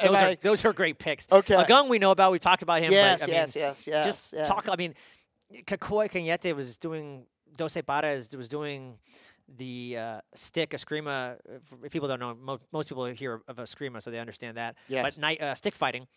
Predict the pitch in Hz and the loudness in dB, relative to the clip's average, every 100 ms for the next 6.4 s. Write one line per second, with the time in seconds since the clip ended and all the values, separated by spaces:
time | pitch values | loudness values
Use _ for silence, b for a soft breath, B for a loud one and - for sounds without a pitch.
0 | b 120 113 147 175 202 151 147 151 143 | b -6 -6 -12 -14 -14 -12 -10 -10 -8
1 | 151 135 - 143 127 135 180 214 143 - | -6 -6 -8 -14 -14 -12 -10 -10 -12 -18
2 | _ b b b 165 175 165 - - 277 | _ b b b -8 -4 -6 -6 -4 0
3 | 302 170 139 120 110 90 117 110 113 131 | 2 2 -2 -4 -8 -10 -6 -6 -4 -4
4 | 147 160 143 147 143 131 - - - 131 | -4 -6 -14 -16 -16 _ -20 -20 -12 -6
5 | 139 139 - 117 131 131 127 131 127 131 | -4 -4 -4 -6 -6 -6 -10 -8 -4 -2
6 | 135 139 135 _ | -2 -2 -6 _